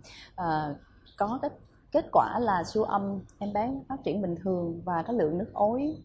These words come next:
ờ, như vậy nó tương đối, nó so với cái chuẩn nó dưới trung bình, nhưng mà em bé không có một cái bất thường về hình thái, không có một cái bất thường về, ờ, phát triển, tức là thai không bị nhỏ, thì cái sự, ờ, ối ít nó là một cái vấn đề chúng ta không có đáng lo ngại.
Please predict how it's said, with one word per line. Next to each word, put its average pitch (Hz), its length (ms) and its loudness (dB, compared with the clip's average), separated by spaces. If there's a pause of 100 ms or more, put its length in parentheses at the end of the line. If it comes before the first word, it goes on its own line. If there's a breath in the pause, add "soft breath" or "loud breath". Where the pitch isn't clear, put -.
(120)
ờ, 165 460 0 (260)
như 180 280 -2
vậy 147 240 4
nó 233 80 0 (200)
tương 233 220 6
đối, 226 240 2
nó 294 80 -2
so 226 220 0
với 233 100 -4
cái 277 180 -4
chuẩn 190 220 0
nó 247 160 0
dưới 294 160 2
trung 208 180 -2
bình, 170 180 0
nhưng 208 140 -2
mà 190 80 -2
em 214 160 -2
bé 226 220 0
không 220 140 -2
có 220 120 -4
một 208 160 -4
cái 208 80 -2
bất 247 180 -6
thường 170 140 -4
về 170 80 0
hình 156 200 -2
thái, 196 360 -6
không 196 140 -4
có 214 120 0
một 226 140 -2
cái 208 60 -4
bất 240 240 -10
thường 170 180 -6
về, 156 160 -6 (460 loud breath)
ờ, 151 240 -2
phát - 200 0
triển, 170 340 0
tức 277 120 -4
là 165 140 2
thai 233 280 -4
không 220 140 -4
bị 160 120 -4
nhỏ, 160 500 -4
thì 160 340 -2
cái 214 160 -4
sự, - 360 -6 (340 loud breath)
ờ, 151 280 -2
ối 208 180 0
ít - 220 -4
nó 208 200 -4
là 240 80 -6
một 185 180 -4
cái 214 80 -6
vấn 233 160 -2
đề 180 140 -2
chúng 202 180 -10
ta 202 120 -4
không 190 260 -8
có 214 80 -2
đáng 214 200 -4
lo 180 100 -2
ngại. 156 320 -6